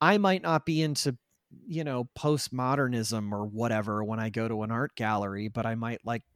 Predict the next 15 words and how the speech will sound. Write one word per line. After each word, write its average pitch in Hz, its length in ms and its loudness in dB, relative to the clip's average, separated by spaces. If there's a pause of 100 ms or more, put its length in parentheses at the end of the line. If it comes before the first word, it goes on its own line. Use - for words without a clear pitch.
really 120 260 -2
like 131 300 -2
Renaissance 123 560 -2
shit - 420 -8
or 117 60 -12
something 120 400 -4
like 98 200 -10
that. 73 300 -8
You 110 60 -12
know, 101 80 -10
I'm 117 80 -8
just - 240 -10
spitballing 90 540 -10
here, 92 240 -16
but 107 180 -10